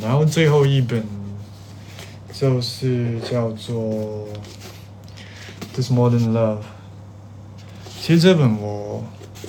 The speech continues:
其实这两本我，我也是在英国生活的时候买的。我那时候很喜欢这些，然后，但是现在也是蛮喜欢的。这个的话，这个作者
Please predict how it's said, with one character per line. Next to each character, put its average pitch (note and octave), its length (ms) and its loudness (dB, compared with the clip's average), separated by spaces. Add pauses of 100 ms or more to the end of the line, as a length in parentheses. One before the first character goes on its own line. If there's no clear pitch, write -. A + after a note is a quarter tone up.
其 F3+ 140 4
实 F#3+ 40 8
这 G#3+ 180 10
两 D#3 280 6
本 E3+ 100 6 (140)
我， G#2 180 -6 (280)
我 C#3 100 4
也 C#3+ 100 4
是 B2+ 200 2
在 A#2 440 2 (760)
英 D#3+ 280 6
国 A2 340 2
生 C3 300 4
活 A2+ 160 0
的 G#2+ 60 -2
时 G#2 160 -6
候 G#2 80 -4
买 G#2+ 160 -6 (200)
的。 - 60 -12 (340)
我 A#2+ 100 0
那 C#3 160 8
时 C3 120 2
候 B2 100 6
很 A#2 160 4
喜 A2 160 -4
欢 G#2+ 180 -8
这 G#2 160 -6
些， - 220 -8 (520)
然 A2 120 -2
后， A2 140 0
但 B2+ 100 4
是 B2+ 60 4
现 B2+ 260 4
在 A#2+ 140 2
也 G#2+ 120 -2
是 - 180 -6
蛮 G#2+ 160 -4
喜 - 200 -10
欢 - 160 -12
的。 - 80 -10 (2500)
这 G3+ 160 6
个 F3+ 100 8
的 C3+ 120 8
话， A#2+ 600 6 (160)
这 F3 100 2
个 D#3 100 8
作 C3+ 260 6
者 - 240 -6